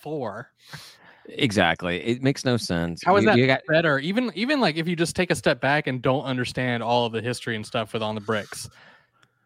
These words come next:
Speaker 1: like, why would you just do that when the fans are out here, you know, calling it one thing? And, and we've been spreading it. Like, people are,
Speaker 2: Yeah.
Speaker 1: are starting to call it On the Bricks. Like, the, the fans that come every, every game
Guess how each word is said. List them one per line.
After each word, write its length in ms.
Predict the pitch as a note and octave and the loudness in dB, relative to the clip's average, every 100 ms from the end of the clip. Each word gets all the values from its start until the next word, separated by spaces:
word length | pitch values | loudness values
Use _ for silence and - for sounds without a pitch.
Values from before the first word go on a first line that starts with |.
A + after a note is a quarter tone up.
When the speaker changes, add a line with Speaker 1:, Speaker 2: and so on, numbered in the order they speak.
| _ _ _ | _ _ _
Speaker 1:
like, 160 | D3 C3 | -2 0
why 300 | B2 C#3 D#3+ | 4 6 6
would 160 | E3 C#3 | 4 -2
you 100 | C3+ | -6
just 220 | C3 - _ _ _ C#3+ | -8 -10 _ _ _ -8
do 200 | B2+ C3+ | 0 2
that 240 | B2 A2+ A2 | 4 4 2
when 80 | A2 | -2
the 80 | |
fans 400 | G#2+ C3 B2+ B2 | -2 0 0 2
are 80 | A#2 | 2
out 160 | A#2 A2 | 2 2
here, 400 | A#2+ A#2 A2 G#2 _ _ _ _ _ _ - | -2 -2 -4 -10 _ _ _ _ _ _ -4
you 80 | C3 | 0
know, 180 | A2+ | 0
calling 400 | - D3 C3+ B2+ | 2 2 2 0
it 140 | B2 A#2+ | -4 -4
one 240 | A#2+ A#2 | -4 -4
thing? 360 | A2+ A2 G#2 A2 | -6 -4 -4 -2
And, 180 | B2 C3+ | -4 0
and 100 | C3+ | 2
we've 180 | D3+ F#3 | 4 4
been 120 | G3 | 2
spreading 460 | - F#3+ A#3+ B2+ G#2 | 2 2 4 2 -4
it. 160 | G#2 | -8
Like, 160 | A#2 - | -8 -6
people 320 | D#3 F#3 F#3+ | -6 2 4
are, 180 | G3 G3 | 4 4
Speaker 2:
Yeah. 120 | D4+ | 2
Speaker 1:
are 120 | - | 2
starting 240 | - E3+ E3 | 2 0 0
to 60 | |
call 200 | F#3 F3 | 2 4
it 40 | E3+ | 4
On 80 | E3 | 2
the 80 | D#3 | 2
Bricks. 440 | G3 B2 - - | 2 2 -2 -2
Like, 180 | B2+ A#2+ _ - | -2 -4 _ -6
the, 120 | C3+ - | -6 -4
the 100 | C3+ A#2+ _ - _ _ _ _ - | -6 -6 _ -20 _ _ _ _ 0
fans 300 | E3 F#3 F3+ | 2 2 0
that 140 | - | 0
come 280 | F#3 F#3 F3+ | 4 4 4
every, 340 | D3 D#3 F3 E3 | 0 0 -2 -2
every 320 | C3+ C#3 E3+ D3 | -4 0 -2 0
game 500 | E3 E3+ E3+ E3+ | 0 0 0 -2